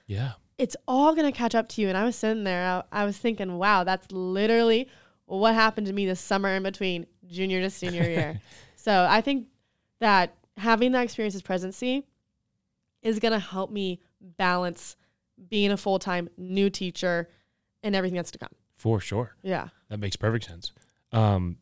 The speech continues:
Speaker 1: Doctor Johnson, who, you know, was on a
Speaker 2: I
Speaker 1: previous
Speaker 2: saw that.
Speaker 1: podcast.
Speaker 2: Yes, yes, yes, yes.
Speaker 1: Um, she talked for a, a bit about keeping your, like, mental, I don't know if she said these exact words, but keeping
Speaker 2: Mm-hmm.
Speaker 1: your mental strength.
Speaker 2: Yeah.
Speaker 1: And for her,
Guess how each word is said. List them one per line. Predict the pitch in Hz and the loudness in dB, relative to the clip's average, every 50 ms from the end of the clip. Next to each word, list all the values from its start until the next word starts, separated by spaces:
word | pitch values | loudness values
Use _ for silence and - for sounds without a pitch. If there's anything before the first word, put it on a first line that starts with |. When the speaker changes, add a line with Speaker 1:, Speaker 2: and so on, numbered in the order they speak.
| _ - | _ -2
Speaker 1:
Doctor | 110 104 131 - - | 0 0 0 0 -2
Johnson, | 104 - - 98 107 139 160 - - 87 85 | -4 -2 -2 0 0 0 0 0 -2 -4 -4
who, | 82 95 92 87 85 85 85 73 | -2 0 0 0 0 -2 -4 -2
you | 92 98 | 0 0
know, | 95 92 | 0 0
was | 90 87 90 | 0 -2 -2
on | 87 | -2
a | 87 85 - | -2 -4 -4
Speaker 2:
I | 98 | -2
Speaker 1:
previous | - 101 101 120 120 | 0 2 2 4 2
Speaker 2:
saw | - - - - | 2 0 -2 -2
that. | - - 208 180 165 | 0 0 0 0 0
Speaker 1:
podcast. | - | -2
Speaker 2:
Yes, | - 180 180 185 226 285 302 247 - - - 196 | -2 -2 -2 -2 -2 -2 -4 -4 -6 -10 -12 -10
yes, | 196 208 - | -10 -10 -8
yes, | 233 220 - | -10 -10 -8
yes. | 226 247 247 - - - - | -6 -6 -6 -8 -8 -6 0
Speaker 1:
Um, | 123 113 110 104 101 95 92 95 101 - | 2 4 4 4 4 2 0 -2 -6 -6
she | - - - - 117 | -4 -4 -2 0 0
talked | 117 - - 110 104 95 - - - - - - - - | 0 0 0 0 0 -2 -4 -6 -8 -8 -8 -8 -12 -14
for | - - 113 101 98 92 92 95 - | -6 -2 0 0 0 0 -2 -4 -4
a, | 113 113 107 101 - 104 | -2 0 0 0 0 -2
a | 101 | 0
bit | 92 104 98 | 0 2 2
about | 98 95 92 87 87 90 - - _ _ _ _ _ _ _ _ - | 2 0 -2 -2 -4 -6 -8 -10 _ _ _ _ _ _ _ _ -12
keeping | - - 117 107 - 107 101 98 | -2 -2 -2 0 0 0 0 0
your, | 98 95 95 95 90 90 90 87 85 85 - _ _ _ _ _ _ _ _ _ _ _ _ _ _ _ | 0 0 0 0 -2 -2 -2 -4 -6 -6 -10 _ _ _ _ _ _ _ _ _ _ _ _ _ _ _
like, | - 98 82 - | -8 -8 -8 -4
mental, | 92 92 98 98 98 95 - - 101 95 - | -2 -2 0 0 0 0 -2 -4 -4 -4 -4
I | - | -2
don't | 104 104 | -4 -4
know | 92 | -4
if | 80 | -4
she | - - | -6 -8
said | - - 80 | -10 -10 -10
these | 82 78 | -10 -12
exact | 82 82 90 82 - - - | -10 -10 -10 -12 -10 -4 0
words, | 123 123 113 - | 0 0 0 0
but | 113 - | -2 -2
keeping | 220 220 117 - | 2 2 2 2
Speaker 2:
Mm-hmm. | - 104 | 2 2
Speaker 1:
your | 107 101 | 2 2
mental | 101 101 98 - 90 - | 2 2 0 -2 -6 -10
strength. | - - - 82 71 - _ _ - _ _ _ _ _ _ _ _ - | -10 -8 -10 -10 -12 -14 _ _ -20 _ _ _ _ _ _ _ _ -4
Speaker 2:
Yeah. | - 104 98 95 92 85 - | 0 2 2 2 2 2 0
Speaker 1:
And | 85 82 - _ - | -2 -6 -8 _ -16
for | - - 101 90 | -4 -2 -2 0
her, | 87 131 190 202 175 143 147 | 2 2 4 4 2 0 -2